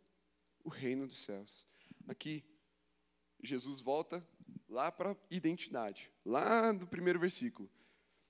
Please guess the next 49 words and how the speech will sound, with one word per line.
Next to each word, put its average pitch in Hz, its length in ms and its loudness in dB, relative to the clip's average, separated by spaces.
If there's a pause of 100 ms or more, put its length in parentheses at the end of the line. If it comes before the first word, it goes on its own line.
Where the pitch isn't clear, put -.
Ele 139 160 2
repete. 139 640 0 (320)
No 113 120 -2
primeiro 160 320 6
versículo, 175 480 0
que 123 140 0
é 120 40 4
no, 117 180 0
é 117 80 6
o 120 80 4
três, 151 400 4
está - 240 0
escrito, 147 520 0 (160)
"Bem-aventurados 135 920 2
os 143 140 -4
pobres 131 360 4
em 131 60 0
espírito, 143 460 -2
porque 143 260 0
deles 123 360 2
é 151 40 0
o 160 60 0
reino 120 260 0
dos 143 140 -2
céus." 131 340 -4 (220)
Agora 160 260 4
ele 175 100 2
fala, 151 280 4
"Bem-aventurados 170 760 2
vocês 156 340 0
que, - 140 -8
quando 160 220 0
perseguidos 151 500 -2
por 143 140 -6
causa 156 260 2
da 156 140 0
justiça, 185 500 -2 (400)
deles 160 320 6
é 170 60 10
o 165 40 10
reino 170 240 4
dos 180 120 -2
céus." 147 260 2
O - 20 -12
que 170 100 -2
que 185 100 -2
ele 160 120 0
tá 156 140 -2
falando? 143 500 -2